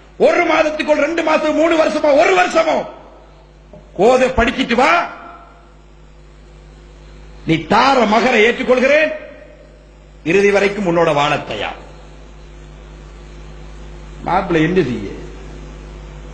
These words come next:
வந்து பள்ளி அசரத்தை வந்து, "எனக்கு என்ன தொழில் எல்லாம் லீவு போடுவோம்." ஒரு புருஷ லட்சணம்,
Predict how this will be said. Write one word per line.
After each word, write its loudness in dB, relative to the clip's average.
வந்து 4
பள்ளி 2
அசரத்தை 0
வந்து, 0
"எனக்கு 0
என்ன 2
தொழில் 0
எல்லாம் 2
லீவு 2
போடுவோம்." -2
ஒரு 4
புருஷ 2
லட்சணம், 0